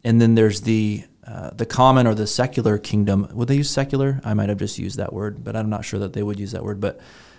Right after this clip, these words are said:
um, there's two different kingdoms, and we participate in these two different kingdoms in different ways, and we, we do participate, um, but the, the work I do in the common kingdom will be different than the work I do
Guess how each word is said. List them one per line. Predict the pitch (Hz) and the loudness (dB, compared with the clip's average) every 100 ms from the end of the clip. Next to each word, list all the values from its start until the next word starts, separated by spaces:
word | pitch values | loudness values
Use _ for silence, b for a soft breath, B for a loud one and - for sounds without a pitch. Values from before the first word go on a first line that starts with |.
| b | b
um, | 110 107 98 | 2 4 4
there's | 117 110 | 2 2
two | - 185 | 4 4
different | 165 165 - | 6 4 0
kingdoms, | 147 135 104 98 | 4 4 4 2
and | 107 | 2
we | 110 | 2
participate | 107 110 165 165 - 120 104 | 2 2 2 -2 2 2 2
in | 107 107 | 2 2
these | 101 | 0
two | - | 0
different | 117 107 110 | 0 0 -2
kingdoms | 120 110 101 - b b b | 2 2 0 -4 b b b
in | 131 135 | 4 6
different | 139 131 104 | 6 4 6
ways, | 143 95 - - | 6 6 0 -2
and | 113 | 2
we, | 110 - | 2 2
we | 110 | 4
do | 143 | 6
participate, | 156 127 - 127 107 95 95 b b b | 6 4 2 2 0 0 -2 b b b
um, | 107 104 | 0 2
but | 104 - | 0 2
the, | 110 104 107 | 2 2 2
the | 110 | 2
work | 120 139 139 | 6 6 4
I | 113 | 4
do | 113 107 | 4 4
in | 107 | 2
the | |
common | 107 139 135 | 2 4 4
kingdom | - 107 104 | 2 2 2
will | 101 | 0
be | 101 | 0
different | 107 120 110 | 0 0 0
than | 101 | 0
the | 101 | 0
work | 104 104 | 0 0
I | 98 | 0
do | 104 104 95 | 2 4 2